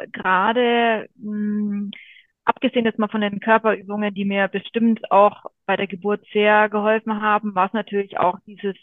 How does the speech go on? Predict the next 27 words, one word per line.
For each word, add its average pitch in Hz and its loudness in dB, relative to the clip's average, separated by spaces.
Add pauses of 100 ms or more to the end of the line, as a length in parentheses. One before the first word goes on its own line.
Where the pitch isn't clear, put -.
ähm, 190 -2
in 202 -2
sich 214 -4
hineinspüren. 185 -6
Also 202 -6
gerade 196 0
in 202 -6
der 202 -2
Schwangerschaft, 208 -2 (480)
ähm, 196 2
die 196 -4
Verbindung 214 0
zum 208 -4
Kind 214 -2
aufzubauen, 196 0
in 196 -6
der 196 -2
Meditation 202 -4
mit 202 -4
den 196 -4
Händen 202 -2
auf - -6
dem 202 -6
Bauch, 196 2 (340)
wirklich 208 -4
hinzuhören, 202 2
hinzuspüren 196 -4